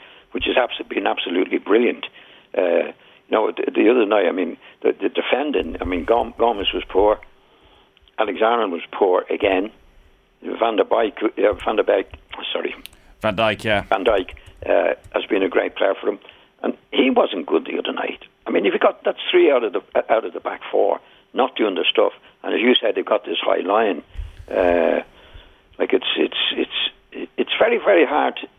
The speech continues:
Speaker 1: to understand how they've lost the intensity that they had that made them one of the great teams. And, and it's,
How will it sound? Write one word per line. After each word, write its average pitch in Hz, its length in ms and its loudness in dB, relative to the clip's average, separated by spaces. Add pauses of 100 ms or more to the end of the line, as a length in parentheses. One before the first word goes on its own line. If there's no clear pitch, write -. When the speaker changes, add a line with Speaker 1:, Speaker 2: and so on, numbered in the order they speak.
(460)
Speaker 1:
to - 100 -4
understand 113 800 0 (680)
how 104 420 0 (160)
they've 92 160 2
lost 120 420 0 (800)
the 104 100 -6
intensity 107 580 -2
that 92 220 0
they - 100 -2
had 95 460 -2 (460)
that - 160 -2
made 120 320 0
them 82 220 -8 (100)
one 101 200 0
of 95 80 -2
the 90 60 -6
great 90 300 -2
teams. 87 400 -2 (800)
And, 127 200 -2
and 113 160 2
it's, - 120 0